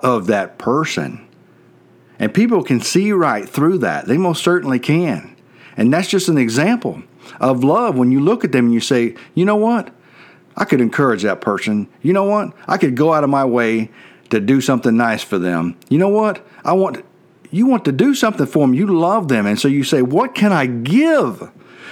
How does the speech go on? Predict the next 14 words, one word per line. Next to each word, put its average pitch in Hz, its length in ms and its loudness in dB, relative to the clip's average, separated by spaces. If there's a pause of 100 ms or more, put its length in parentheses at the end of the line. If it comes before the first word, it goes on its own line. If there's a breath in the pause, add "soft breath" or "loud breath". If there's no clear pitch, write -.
(160 loud breath)
that 123 400 0
person?" 85 680 -2
Because 147 320 0
true 233 440 0
love 202 360 0
is 104 160 -2
giving 190 360 0
of 135 140 0
your 127 160 2
own 220 180 0
self 220 460 -2
for 127 80 -2
the 107 140 0
benefit 127 720 -2